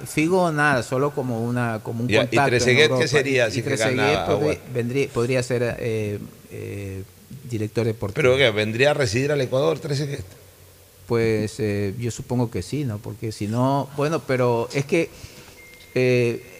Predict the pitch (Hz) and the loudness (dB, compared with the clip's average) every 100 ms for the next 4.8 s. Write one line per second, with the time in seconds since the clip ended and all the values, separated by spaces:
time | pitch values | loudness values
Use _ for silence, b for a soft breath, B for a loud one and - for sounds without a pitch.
0 | 82 95 - - 165 170 196 202 175 175 | -18 -18 -10 -2 2 4 4 4 4 4
1 | 165 147 151 143 120 131 143 131 107 104 | 2 -2 -2 0 0 2 0 -2 -6 -6
2 | 95 98 - 104 101 92 92 92 90 - | -6 -6 -8 -8 -8 -8 -10 -10 -14 -16
3 | - - 123 131 131 123 127 123 117 120 | -12 -8 -6 -2 -2 0 0 0 -2 0
4 | 127 127 131 123 135 131 123 123 | 0 0 -2 -2 0 0 -2 -6